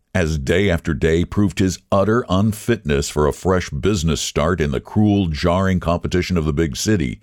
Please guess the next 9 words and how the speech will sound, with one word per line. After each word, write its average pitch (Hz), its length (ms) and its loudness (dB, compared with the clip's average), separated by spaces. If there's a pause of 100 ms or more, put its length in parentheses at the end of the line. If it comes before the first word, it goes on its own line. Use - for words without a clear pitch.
(240)
John's 98 380 0
spirits 71 560 -2 (120)
nagged 69 600 -2
pitifully. 58 600 -4 (840)
He 123 140 -4
hated 95 520 -2
the 76 100 0
boarding 76 360 0
house. 52 440 -10